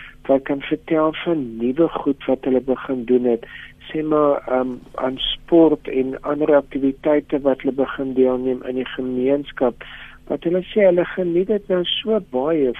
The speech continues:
voorheen het hulle glad nie tyd gehad daarvoor nie. So dit gaan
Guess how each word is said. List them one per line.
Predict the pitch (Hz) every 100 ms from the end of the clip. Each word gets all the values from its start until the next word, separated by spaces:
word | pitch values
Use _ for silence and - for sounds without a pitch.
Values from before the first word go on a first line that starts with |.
| -
voorheen | 190 202 202 180
het | 156 170
hulle | 165 -
glad | 170 170 -
nie | 180 -
tyd | 190 196 -
gehad | - 151 131 127
daarvoor | 123 - 131 127
nie. | 123 123 - - - - - -
So | 143
dit | 147 143 -
gaan | - 180